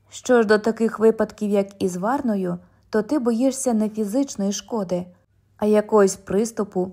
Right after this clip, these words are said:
впливу темних сил. Таке ж почуття у дитячі роки виникає у вигляді деяких будинків чи дерев, чи дуже часто сірих льохів і темних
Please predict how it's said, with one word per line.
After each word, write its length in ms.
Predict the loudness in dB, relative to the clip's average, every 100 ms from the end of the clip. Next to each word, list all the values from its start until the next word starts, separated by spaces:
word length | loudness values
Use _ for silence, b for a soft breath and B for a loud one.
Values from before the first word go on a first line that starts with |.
| -14
впливу 480 | _ _ 4 4 4
темних 440 | -2 -2 0 -2 -6
сил. 380 | -10 -10 -10 -12 _ _ _ _ _ _ _
Таке 360 | -2 4 4
ж 100 | 4
почуття 520 | 0 0 0 0 2 4
у 40 |
дитячі 500 | 2 0 -2 0 0
роки 280 | 0 0 -2
виникає 580 | 0 -2 -2 -2 0 2
у 160 | 2
вигляді 600 | 4 4 2 0 -2 -2 -4
деяких 500 | 0 0 0 -4 -4
будинків 580 | -4 -2 -4 -2 -6
чи 140 | -6 -6
дерев, 340 | -6 -6 -8 -12 _ _ _ _ _
чи 160 | -4 -2
дуже 300 | 0 0 -2
часто 560 | -2 -4 -4 -6 -6 -6 B B
сірих 520 | -14 0 2 2 0
льохів 520 | 0 0 0 -6 -4
і 40 | -8
темних 520 | -2 -2 0 -2 -4